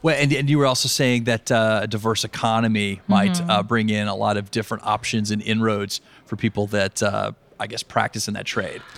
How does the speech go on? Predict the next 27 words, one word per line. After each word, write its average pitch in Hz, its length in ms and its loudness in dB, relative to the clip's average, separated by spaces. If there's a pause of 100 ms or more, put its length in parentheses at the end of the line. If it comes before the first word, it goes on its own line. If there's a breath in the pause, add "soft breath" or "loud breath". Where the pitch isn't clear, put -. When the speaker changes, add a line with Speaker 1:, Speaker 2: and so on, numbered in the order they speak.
(120)
Speaker 2:
Absolutely. 214 560 0
So 202 220 2
our 208 260 4
economy 220 380 2
survives 208 540 0
on, 170 440 0
and 185 240 0
certain 190 220 0
industries 185 480 0
survive 175 580 2
on 160 460 -2 (320 loud breath)
mi-, 180 300 2
seasonal 180 440 4
workers, 165 640 -2
seasonal 175 720 2
migrant 202 420 2
workers 160 380 -2
that 170 160 2
are 170 120 4
required 185 460 0
to - 80 -10
come 180 220 -2
in 175 120 0
and 170 140 0
help 202 300 0
us 180 260 2
do, 175 400 0